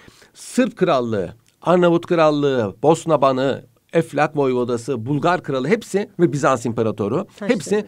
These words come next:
Speaker 2: falan.
Speaker 1: Sultan Murat Hüdavendigar'a tabi oldular. Tabi
Speaker 2: Ama
Speaker 1: olmak
Speaker 2: yine
Speaker 1: şu demek.
Speaker 2: tahtlarında kaldılar.
Speaker 1: Tahtlarındalar. Siyasi hakimiyet deniyor buna. Yani tahtlarında kaldı. Vergi veriyor.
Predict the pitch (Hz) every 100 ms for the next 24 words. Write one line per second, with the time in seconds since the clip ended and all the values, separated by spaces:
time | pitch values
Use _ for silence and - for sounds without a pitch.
0 | - 180 - - - 226 165 170 185 196
1 | 180 151 147 175 220 175 143 113 90 85
2 | 92 208 226 226 220 339 175 262 226 254
3 | 254 285 285 214 196 190 175 220 196 127
4 | 117 220 208 196 208 156 143 131 113 113
5 | 104 95 90 85 - _ - _ _ -
6 | 196 226 208 185 208 214 170 220 240 165
7 | 131 117 170